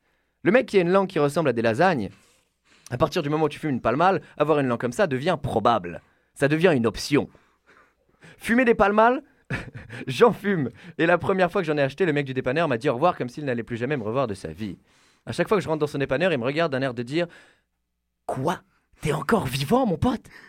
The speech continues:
Les dépanneurs du quartier ont misé sur le nombre de jours qu'il me restait à vivre.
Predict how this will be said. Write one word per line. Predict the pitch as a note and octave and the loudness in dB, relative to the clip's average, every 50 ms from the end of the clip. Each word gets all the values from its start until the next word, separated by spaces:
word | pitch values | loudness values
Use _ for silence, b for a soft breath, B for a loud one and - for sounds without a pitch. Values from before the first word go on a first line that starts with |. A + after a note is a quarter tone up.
| B B B B B B B B | B B B B B B B B
Les | - A#3 | 0 2
dépanneurs | A3 A3+ B3 B3 B3+ A#3+ | 2 4 4 4 4 2
du | G#3+ | 2
quartier | G#3+ A3+ G#3+ - - A#3+ | 0 -2 -2 -2 0 0
ont | A#3+ G#3 | 0 2
misé | F#3+ F#3+ F3+ F3+ A3+ | 2 0 0 0 0
sur | G#3+ - D#3+ | 0 0 -2
le | D#3+ D#3 | -2 0
nombre | E3+ E3+ D3+ D3+ | 0 -2 -2 -2
de | C#3+ C#3 | -2 -2
jours | C3+ D#3+ G3 F#3+ | -2 -2 -2 -2
qu'il | - C3+ | -2 -2
me | B2+ B2 | -2 -2
restait | B2+ C3 - - D3+ | -2 -2 -4 -4 -4
à | G2+ | -4
vivre. | F#2 G2 B2+ A2+ F#2 F#2 E2 - | -4 -8 -10 -10 -10 -10 -12 -14